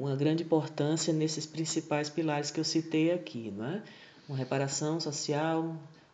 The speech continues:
reparação histórica, ahn, justiça social e do ponto de vista político, através das construções, dos, da desconstruções de discursos fundantes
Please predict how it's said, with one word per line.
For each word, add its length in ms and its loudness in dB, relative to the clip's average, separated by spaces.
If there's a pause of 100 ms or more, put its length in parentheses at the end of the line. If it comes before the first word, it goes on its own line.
reparação 360 -6
histórica, 800 4 (720)
ahn, 600 2
justiça 600 4
social 880 2 (420)
e 120 8
do 100 10
ponto 240 2
de 80 4
vista 320 0
político, 720 0 (240)
através 560 2
das 140 0
construções, 560 -2
dos, 220 -4
da 420 0
desconstruções 680 0
de 60 -8
discursos 380 -4
fundantes 600 -4